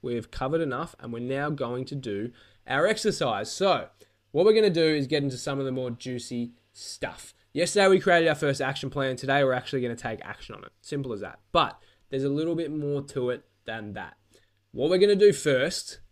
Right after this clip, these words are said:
and this might be foreign to you, this might be normal, we're gonna spend five to ten minutes journaling on a very specific prompt. And that prompt is as follows.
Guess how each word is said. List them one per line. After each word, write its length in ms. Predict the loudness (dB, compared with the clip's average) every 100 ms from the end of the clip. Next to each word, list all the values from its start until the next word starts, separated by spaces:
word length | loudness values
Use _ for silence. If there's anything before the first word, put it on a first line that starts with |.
| _
and 80 | -10
this 160 | -8 -4
might 120 | -2
be 100 | -2
foreign 320 | 0 2 2
to 80 | 0
you, 120 | 0 0
this 140 | -2
might 180 | -6 -6
be 80 | -6
normal, 380 | -4 -4 -6 -8 -12
we're 120 | -6 -4
gonna 120 | -4
spend 260 | -4 -6
five 300 | -4 0 0
to 80 | -2
ten 240 | -4 -2 -2
minutes 300 | -2 -4 -4
journaling 520 | -2 0 -2 -4 -8
on 100 | -12
a 40 | -8
very 340 | -6 -4 -4
specific 680 | -6 -10 -8 -10 -10 -12 -8
prompt. 360 | -10 -10 -16 -16
And 120 | -14
that 180 | -14 -14
prompt 400 | -10 -10 -10 -14 -4
is 240 | -2 -2
as 260 | -4 -8 -6
follows. 600 | -2 0 -2 -8 -14